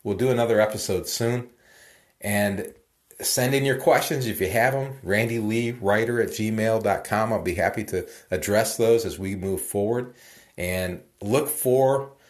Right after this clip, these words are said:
the Flippin' Genius book. It's gonna be coming out soon. The Flippin' Genius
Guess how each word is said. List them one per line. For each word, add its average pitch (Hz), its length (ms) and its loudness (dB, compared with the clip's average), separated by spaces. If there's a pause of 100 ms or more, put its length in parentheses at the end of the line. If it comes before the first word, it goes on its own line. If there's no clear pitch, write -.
(140)
the 90 100 -4
Flippin' 127 380 0
Genius 120 420 -2
book. - 400 0
It's 95 140 -10
gonna 95 160 -4
be 90 80 -4
coming 95 320 -4
out 113 320 0
soon. 143 420 -4
The 101 80 0
Flippin' 127 400 -2
Genius 107 440 -4